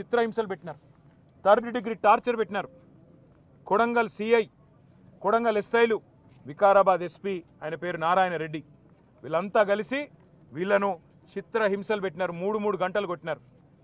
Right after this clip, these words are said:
ఒక్కొక్కరిని చూస్తూ ఉంటే ఇప్పుడే మా అక్క చెప్పినట్టు కాళ్ళు చేతులు కమిలిపోయి ఉన్నాయి. మేము అడిగినాం, "మరి ఎందుకు మెజిస్ట్రేట్ ముంగట చెప్పలేదు?" కొట్టిండని ఎందుకు చెప్పలేదన్నాం.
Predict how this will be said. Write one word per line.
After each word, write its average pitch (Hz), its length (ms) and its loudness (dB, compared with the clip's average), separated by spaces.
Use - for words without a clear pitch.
ఒక్కొక్కరిని 214 520 -4
చూస్తూ 208 260 2
ఉంటే 208 180 0
ఇప్పుడే 196 200 -4
మా 196 120 -2
అక్క 190 200 -4
చెప్పినట్టు 196 360 -6
కాళ్ళు 202 380 4
చేతులు 196 200 -4
కమిలిపోయి 185 480 -4
ఉన్నాయి. 160 200 -8
మేము 170 160 -6
అడిగినాం, 196 320 -2
"మరి 185 120 0
ఎందుకు 220 200 -2
మెజిస్ట్రేట్ 220 460 -2
ముంగట 208 280 -4
చెప్పలేదు?" 190 520 -2
కొట్టిండని 220 400 -4
ఎందుకు 202 220 -6
చెప్పలేదన్నాం. 175 480 -4